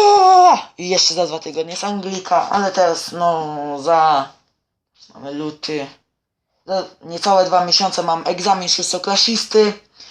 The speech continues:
Tak, jestem w szóstej klasie. Mógł ktoś się zapytać w Q and A, a i tak zapraszam do Q and A, vlog dwa. I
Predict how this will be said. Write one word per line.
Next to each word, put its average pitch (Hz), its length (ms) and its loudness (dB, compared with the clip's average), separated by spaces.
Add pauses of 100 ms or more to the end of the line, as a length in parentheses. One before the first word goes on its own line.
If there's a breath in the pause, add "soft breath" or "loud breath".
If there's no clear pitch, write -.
(140 loud breath)
Tak, 196 200 -2
jestem 185 200 -4
w - 40 -2
szóstej 175 300 -2
klasie. 175 600 0 (420)
Mógł 175 160 -14
ktoś 170 220 -6
się 156 160 -4
zapytać 165 320 -4
w - 100 -12
Q 226 220 2
and 196 160 0
A, 180 40 6 (640 loud breath)
a 185 120 6
i 185 60 -4
tak 175 200 -2
zapraszam 170 380 -4
do 185 100 -8
Q 196 200 -4
and 180 120 -2
A, 170 220 2
vlog 175 300 0
dwa. 160 500 2 (920 soft breath)
I 151 420 -6